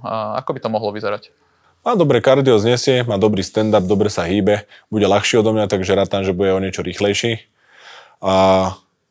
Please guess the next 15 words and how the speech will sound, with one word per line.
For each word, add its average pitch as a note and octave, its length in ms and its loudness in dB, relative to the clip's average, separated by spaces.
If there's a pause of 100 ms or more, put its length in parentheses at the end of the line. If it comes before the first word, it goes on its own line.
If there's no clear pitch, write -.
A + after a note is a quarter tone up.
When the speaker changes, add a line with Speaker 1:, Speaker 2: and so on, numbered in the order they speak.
Speaker 2:
ale G2 160 0
tiež F#2+ 240 0
poviem G2 320 0
aj F#2+ 160 0
ja, G2 80 2
že F2+ 160 -6 (320)
on - 160 -4
nemal F#2 240 -4
tiež F#2 240 -4
supera, F#2 400 -4
ako F2 160 -10
som F2+ 160 -8
bol F2+ 80 -4
ja. F#2 160 -2
Speaker 1:
Mhm. G#2+ 200 -20